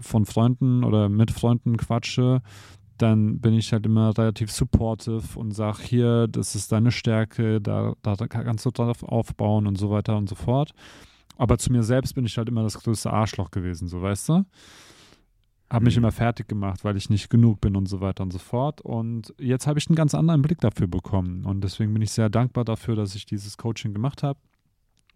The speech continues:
Speaker 1: Grüße gehen ra-, raus an den Coach. Vielleicht hört er das ja irgendwann mal.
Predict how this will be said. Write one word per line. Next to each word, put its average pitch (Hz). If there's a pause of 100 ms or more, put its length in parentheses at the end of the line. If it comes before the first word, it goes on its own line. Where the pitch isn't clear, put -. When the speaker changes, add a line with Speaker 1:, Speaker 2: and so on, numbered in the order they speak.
(340)
Speaker 1:
Grüße 117
gehen 107
ra-, 113 (140)
raus 117
an 117
den 104
Coach. 127 (840)
Vielleicht 101
hört 101
er 101
das 92
ja 104
irgendwann 95
mal. 95